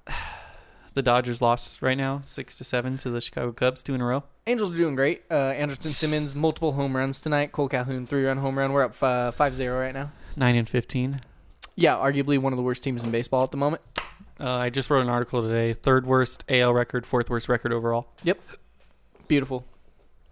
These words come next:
Speaker 2: Had to,
Speaker 1: Um,
Speaker 2: uh, forfeit the D H the other day 'cause someone got hurt.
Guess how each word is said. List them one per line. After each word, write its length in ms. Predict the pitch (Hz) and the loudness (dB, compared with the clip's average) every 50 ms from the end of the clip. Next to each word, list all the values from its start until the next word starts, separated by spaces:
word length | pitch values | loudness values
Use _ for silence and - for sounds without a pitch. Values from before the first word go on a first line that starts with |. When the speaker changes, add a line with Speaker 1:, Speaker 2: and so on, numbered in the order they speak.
| _ _ _ - - - - - - | _ _ _ -20 -20 -20 -12 -6 0
Speaker 2:
Had 240 | 127 123 143 120 113 | 4 4 4 4 4
to, 120 | 127 120 | 4 4
Speaker 1:
Um, 100 | 120 117 | 4 4
Speaker 2:
uh, 40 | 113 | 2
forfeit 380 | - - 156 139 135 156 143 | 4 2 2 4 4 2 0
the 80 | - 135 | 0 -2
D 180 | 127 135 131 131 | 0 4 4 4
H 220 | 131 - - - | 4 4 0 2
the 120 | - 175 | 4 6
other 200 | 170 170 170 170 | 6 6 6 4
day 200 | 165 170 165 170 175 | 6 6 6 4 4
'cause 160 | 175 151 139 | 4 2 2
someone 200 | - 151 135 139 | 2 2 4 6
got 200 | 139 135 127 120 | 6 6 6 6
hurt. 400 | - 139 143 156 165 - - _ | 6 4 4 4 2 0 -6 _